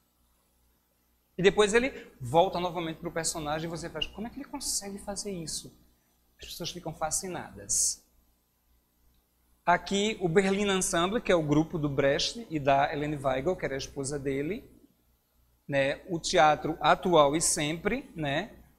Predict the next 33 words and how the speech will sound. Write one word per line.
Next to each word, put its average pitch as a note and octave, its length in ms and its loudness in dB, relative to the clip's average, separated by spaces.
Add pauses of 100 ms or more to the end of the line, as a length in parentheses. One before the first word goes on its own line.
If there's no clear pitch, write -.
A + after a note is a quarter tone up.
(100)
O D#3+ 100 2
termo, D#3+ 560 4
o D#3 60 0
teatro F3 320 4
de F3 80 -2
Brecht D3 480 2
é D#3+ 100 0
sempre G#3+ 360 -2
atual E3 440 4
porque E3+ 380 -4
ele D#3 180 -4
trata D#3+ 320 0
de D3+ 140 -4
coisas, F#3+ 640 6
de F3+ 80 -4
problemas D3+ 480 -2
sociais, D#3+ 640 -2 (440)
discute E3 500 2
a D3+ 80 4
ética, D3 560 0
inclusive, D#3 840 -6 (440)
e F3 40 0
nos G#3+ 200 2
questiona A3 480 2
o G3+ 80 2
tempo, A3+ 360 -4 (180)
é, E3+ 260 0
o G3 80 -8
tempo A#3 260 -4
todo F#3 460 2
sobre F#3+ 420 0
nosso F#3+ 380 0
papel, D3+ 520 4